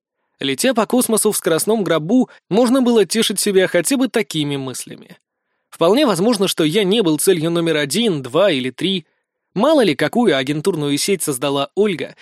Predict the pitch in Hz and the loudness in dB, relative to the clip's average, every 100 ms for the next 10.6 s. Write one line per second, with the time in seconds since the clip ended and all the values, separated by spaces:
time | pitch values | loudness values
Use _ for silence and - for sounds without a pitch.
0 | - - - 240 214 208 196 175 165 165 | -18 -10 -2 0 2 0 -2 -2 -2 0
1 | 160 165 165 175 - 151 143 156 143 190 | 0 2 2 0 -2 -2 -2 -4 -2 -2
2 | 175 - 156 147 - 151 - 156 165 165 | -2 -2 -4 -4 -4 -4 -2 -2 -2 -4
3 | 120 110 _ _ _ _ _ - - 320 | -6 -12 _ _ _ _ _ -10 0 2
4 | 285 247 190 196 220 269 214 - 190 208 | 2 2 2 2 2 2 0 0 0 2
5 | 208 202 240 - 202 208 220 131 - _ | 0 0 0 0 -2 0 -2 -4 -8 _
6 | _ - 147 151 165 139 147 160 - 165 | _ -4 -2 0 -2 -2 -2 -2 -2 -2
7 | 135 - 147 - - _ _ _ _ _ | -2 -4 -6 -6 -20 _ _ _ _ _
8 | - 131 127 190 143 127 123 123 139 160 | -8 -4 -2 -2 0 -2 -2 -6 -4 -2
9 | 147 131 _ _ - 160 151 139 135 131 | -2 -6 _ _ -8 -6 -4 -4 -4 -4
10 | 156 - 135 - - | -4 -4 -8 -8 -14